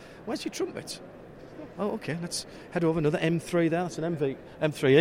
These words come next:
Evo, actually. That might be, is that one of the Chicotto editions?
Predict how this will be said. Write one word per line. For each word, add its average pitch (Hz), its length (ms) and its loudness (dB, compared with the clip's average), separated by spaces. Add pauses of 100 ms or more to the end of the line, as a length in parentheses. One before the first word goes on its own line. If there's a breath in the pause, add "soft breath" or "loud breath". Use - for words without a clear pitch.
Evo, 131 260 4 (440 loud breath)
actually. 135 320 0
That 214 180 0
might 208 340 -4
be, 127 160 2
is 156 140 -4
that 233 180 -6
one 226 120 0
of 220 80 0
the 226 60 2
Chicotto 214 520 -2
editions? - 480 -6